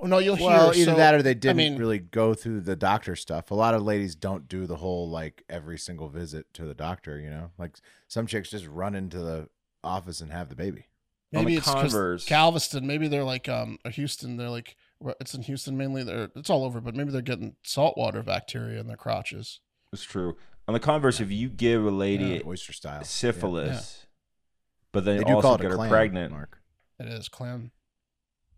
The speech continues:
Speaker 3: you're not
Speaker 1: Clam
Speaker 3: gonna.
Speaker 1: chowder.
Speaker 3: It's not that big of a deal, you know. They're gonna focus on the bigger issue first, pregnancy.
Speaker 1: Well, th-, it's, the
Speaker 3: Secondarily,
Speaker 1: problem is it's
Speaker 3: syphilis.
Speaker 1: growing everywhere in Houston, in, in Texas. Doctor Irene Stafford in Houston is reportedly seeing an average of two pregnant women with syphilis a week.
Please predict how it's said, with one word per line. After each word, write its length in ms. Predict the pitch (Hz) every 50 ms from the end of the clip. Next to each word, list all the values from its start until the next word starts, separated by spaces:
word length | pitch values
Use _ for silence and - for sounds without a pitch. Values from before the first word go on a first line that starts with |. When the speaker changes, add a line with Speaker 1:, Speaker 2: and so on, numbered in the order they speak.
| _ _ -
Speaker 3:
you're 140 | 104 101 95
not 180 | 107 104 101
Speaker 1:
Clam 120 | - 101 95
Speaker 3:
gonna. 140 | 123 123 123
Speaker 1:
chowder. 80 | 117 90
Speaker 3:
It's 100 | - -
not 180 | 110 104 98 87
that 100 | 92 87
big 120 | 87 82
of 60 | 78 71
a 60 | 76
deal, 280 | - 85 80 64 50
you 80 | 53 69
know. 180 | 76 80 85 87 - - _ _ _ _ _ _ -
They're 100 | 95 98
gonna 100 | 104 98
focus 320 | - 107 101 92 92 85
on 100 | 92 87
the 60 | 85
bigger 300 | 76 71 95 90 87 85
issue 220 | 78 76 - - -
first, 480 | - - 80 - - - - - - -
pregnancy. 360 | - 90 - 67 - - 175
Speaker 1:
Well, 120 | 175 -
th-, 100 | - 165
it's, 100 | 160 -
the 100 | - 196
Speaker 3:
Secondarily, 280 | 180 - - 175 175 170
Speaker 1:
problem 240 | 202 202 214 214 208
is 120 | 175 151 156
it's 100 | 139 -
Speaker 3:
syphilis. 100 | - -
Speaker 1:
growing 300 | 160 151 151 139 131 131
everywhere 460 | 135 131 131 127 127 123 120 120 117
in 80 | 113
Houston, 480 | 113 120 127 123 - - - - 127 123
in, 100 | 117 98
in 120 | 101 120 120
Texas. 460 | - 127 117 - - - - - - - - - -
Doctor 320 | - 156 165 185 - 185
Irene 240 | 175 165 165 160 151
Stafford 400 | - - 151 143 147 139 143 139
in 100 | 131 131
Houston 320 | 104 127 135 127 - 135 127
is 80 | 120
reportedly 400 | 127 113 - 131 107 120 123 120
seeing 240 | - - 127 127 123
an 60 | 117
average 320 | 113 117 123 123 123 - 98
of 80 | -
two 180 | - - 151 143
pregnant 380 | - - 139 135 131 123 -
women 200 | - 120 120 120
with 100 | 104 -
syphilis 400 | - - 127 - - 117 120 -
a 40 | 120
week. 300 | 113 113 123 123 - -